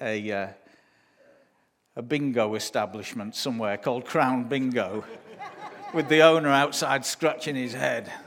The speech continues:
thinking, "What's going on here?" And Graham running away with a big crown under his arm or something like this. "The pastor needs it, the pastor needs it." Anyway, here we are.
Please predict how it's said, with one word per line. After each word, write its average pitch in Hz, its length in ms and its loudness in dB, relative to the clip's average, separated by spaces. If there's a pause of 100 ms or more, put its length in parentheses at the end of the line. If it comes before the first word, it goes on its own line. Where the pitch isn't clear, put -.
(120)
thinking, 123 380 -16
"What's - 280 -12
going 175 320 -14
on 165 160 -14
here?" 160 280 -12
And 131 120 -14 (1300)
Graham 123 360 0
running 123 260 -4
away 123 280 -2
with 123 160 -8
a 139 40 -6
big 143 220 -6
crown 143 380 -6
under 139 200 -8
his 123 180 -8
arm - 280 -10
or - 40 -16
something 123 440 -12
like 113 220 -20
this. - 160 -16
"The - 180 -14
pastor 202 460 -6
needs 180 320 -8
it, - 220 -16
the 131 60 -18
pastor - 360 -16
needs 95 240 -20
it." - 80 -16
Anyway, 147 340 0
here 131 220 0
we 120 100 2
are. 92 160 -4